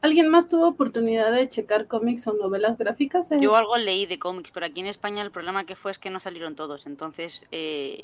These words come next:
Speaker 2: cómics yo en inglés de Buffy no tengo porque leer un cómic en inglés a, me, me cuesta mucho, o sea, me, me saca mucho y, y de verdad me, me cuesta. Entonces, eh, yo los cómics de Buffy, pues esperé a que los sacasen en castellano. ¿Qué pasó? Que al final no salieron todos. Entonces,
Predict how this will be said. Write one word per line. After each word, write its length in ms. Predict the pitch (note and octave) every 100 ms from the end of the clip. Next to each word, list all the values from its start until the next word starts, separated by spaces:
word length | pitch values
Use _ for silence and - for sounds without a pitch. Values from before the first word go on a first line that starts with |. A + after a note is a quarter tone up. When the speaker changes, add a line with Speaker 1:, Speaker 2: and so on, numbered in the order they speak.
| -
Speaker 2:
cómics 300 | F3+ F#3+ E3
yo 60 | F#3+
en 100 | F3
inglés 220 | F3 F3
de 80 | E3+
Buffy 240 | E3+ F3
no 100 | D#3
tengo 300 | E3 E3 E3
porque 320 | - D3 - - - - - _ _ _ _ _ - _ _
leer 220 | A#3 A3+ B3
un 80 |
cómic 240 | A#3+ A#3 G#3+
en 120 | G#3
inglés 280 | G3 G#3 G#3
a, 80 | F#3
me, 180 | F3+
me 140 | F3 F3
cuesta 240 | F3 F#3+
mucho, 260 | E3+ D3+ D#3
o 20 |
sea, 140 | F3
me, 220 | D#3+ D3+ D#3+
me 80 |
saca 240 | D#3 F3 F#3
mucho 340 | F#3 F#3 G3+
y, 60 | G3
y 640 | F3+ E3+ D3+ E3+ D#3+ D3+
de 120 | D3
verdad 320 | E3 D#3 E3+ -
me, 560 | D#3+ - - C#3+ - _ _ _ _ _ _ _ _ _ _
me 120 | F#3+
cuesta. 320 | F#3 F3 - - - - _ -
Entonces, 720 | G#3 G3+ G3+ A3 A3 G#3+ -
eh, 340 | F#3+ F3+ F3 E3
yo 80 | F#3
los 100 | F#3
cómics 240 | G3+ G3
de 120 | F#3+ F#3+
Buffy, 180 | G3
pues 160 | G#3 F#3+
esperé 280 | F3+ E3+ D#3+
a 40 |
que 60 | D3+
los 120 | F3
sacasen 320 | F3 E3+ F3+
en 60 | F3
castellano. 400 | E3 D#3 D3 C#3+
¿Qué 100 | D#3
pasó? 260 | E3 D#3+
Que 60 | D3+
al 80 | C#3
final 220 | C#3+ C#3+
no 80 | D3+
salieron 340 | D#3 C#3 C#3
todos. 300 | C#3 C3+ -
Entonces, 360 | C#3 C#3 C#3+